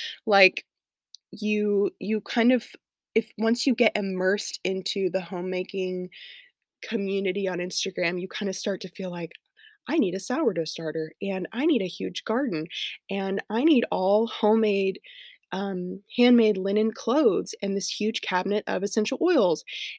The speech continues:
And I have definitely felt that, that pressure before, um, and it's something that I, that I do struggle with and deal with,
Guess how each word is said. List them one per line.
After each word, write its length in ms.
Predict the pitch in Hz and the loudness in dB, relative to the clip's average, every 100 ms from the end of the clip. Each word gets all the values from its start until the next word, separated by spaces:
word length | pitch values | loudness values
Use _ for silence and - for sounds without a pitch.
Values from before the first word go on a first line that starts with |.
| - | 0
And 340 | 214 220 208 - - | 2 4 2 -2 -2
I 260 | 226 262 302 | 2 4 4
have 400 | 269 240 220 208 - 175 _ _ | 4 2 2 -2 -6 -14 _ _
definitely 480 | 220 226 254 262 277 | 4 4 0 0 -2
felt 560 | 277 214 180 180 - - _ - | -2 0 2 2 0 -8 _ -6
that, 400 | 185 180 170 - _ _ _ _ _ _ _ 185 | 2 4 4 0 _ _ _ _ _ _ _ -2
that 220 | 196 - | -2 -4
pressure 680 | - 196 190 - - 202 _ _ | -2 0 2 0 -2 -4 _ _
before, 540 | - - 156 143 - - _ 175 | -8 -4 -4 -4 -6 -12 _ -4
um, 300 | 170 165 - | -4 -4 -4
and 120 | 202 | -2
it's 140 | 202 - | -2 0
something 340 | 226 233 254 | 0 2 2
that 160 | 214 - | 4 2
I, 320 | 190 185 185 - | 0 0 -2 -2
that 80 | 196 | -2
I 120 | 190 | -2
do 300 | 180 208 247 | -2 -2 -2
struggle 440 | 320 - 165 165 160 | -2 -2 0 2 0
with 180 | 160 | 0
and 140 | 180 - | -4 -4
deal 200 | 160 147 | -2 -2
with, 240 | 143 196 | -4 -6